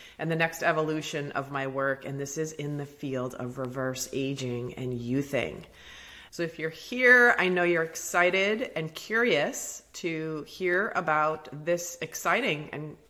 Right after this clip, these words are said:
relatively cutting-edge topic. And before we get into the actual topic, I always do like to pull an oracle card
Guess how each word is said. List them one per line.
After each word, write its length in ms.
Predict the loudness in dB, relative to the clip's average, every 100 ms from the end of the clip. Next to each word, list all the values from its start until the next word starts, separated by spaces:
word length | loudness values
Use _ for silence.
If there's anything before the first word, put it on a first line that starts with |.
| _ _ _ -4
relatively 560 | 2 2 2 0 0
cutting-edge 640 | 4 4 4 2 -2 -2 -2
topic. 480 | 0 0 -2 -4 -6 -20 -20 -18 -18 -14 -2
And 540 | 2 4 6 6 4
before 460 | 0 -2 2 6 6
we 80 | 6
get 180 | 4
into 240 | 4 2 2
the 120 | 4
actual 280 | 4 4 -4
topic, 400 | 0 0 0 2
I 80 | 2
always 280 | 2 -2
do 360 | -4 -2 0 0
like 460 | 4 4 4 -2 -14
to 460 | -6 -6 -6 -10 -10
pull 240 | -4 -2
an 120 | -4
oracle 380 | -2 -2 -2 -6
card 440 | -4 -2 -2 -4